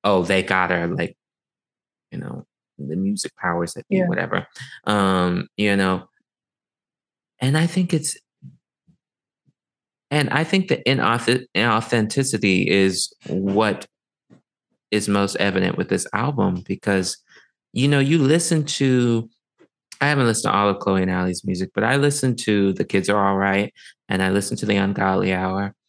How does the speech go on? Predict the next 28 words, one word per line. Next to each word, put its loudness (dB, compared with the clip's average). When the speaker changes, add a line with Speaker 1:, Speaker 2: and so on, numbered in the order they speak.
Speaker 1:
and 2
you 2
felt 0
development 0
and 0
growth 0
with -6
both 0
of -2
those 0
albums. -2
Now, 2
I -2
feel 2
like 0
Ungodly 2
Speaker 2:
Yeah. 0
Speaker 1:
Hour 0
leaned 2
more 2
towards -2
the -2
R 2
and -2
B 2
side 0
of -8
things, -2